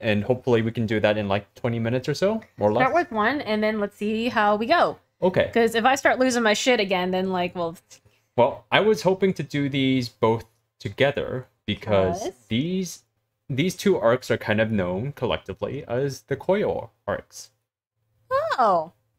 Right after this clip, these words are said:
Speaker 2: I forgot. What was Coil's day job again? Was he, like, a stockbroker?
Speaker 1: Um, we don't know what Coil's day job is.
Speaker 2: I just, I remember he had, like, a desk job.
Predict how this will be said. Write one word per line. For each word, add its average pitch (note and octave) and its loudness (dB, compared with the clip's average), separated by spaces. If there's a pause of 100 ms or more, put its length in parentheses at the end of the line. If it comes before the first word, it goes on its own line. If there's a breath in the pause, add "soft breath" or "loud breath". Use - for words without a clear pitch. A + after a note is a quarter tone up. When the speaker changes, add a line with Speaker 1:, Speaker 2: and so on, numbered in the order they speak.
Speaker 2:
I D4+ -8
forgot. F#4 2
What C4+ 2
was G4 2
Coil's F4+ 2
day C4+ 0
job E4 2
again? E4 0
Was C#4+ -2
he, B3+ -2
like, G#3 2
a G3+ -6
stockbroker? C#4+ 0 (460)
Speaker 1:
Um, B2 0
we A#2+ 4
don't D3 0
know C#3+ 2
what C#3+ -2
Coil's G2 -2
day F#2 -4
job E2+ -6
is. A#2 -12
Speaker 2:
I A#3 -8
just, D#4 -8
I B3 0
remember C#4+ 0
he E4 0
had, C4 2
like, G3+ 2
a F#3+ -4
desk F3+ -2
job. D3+ -2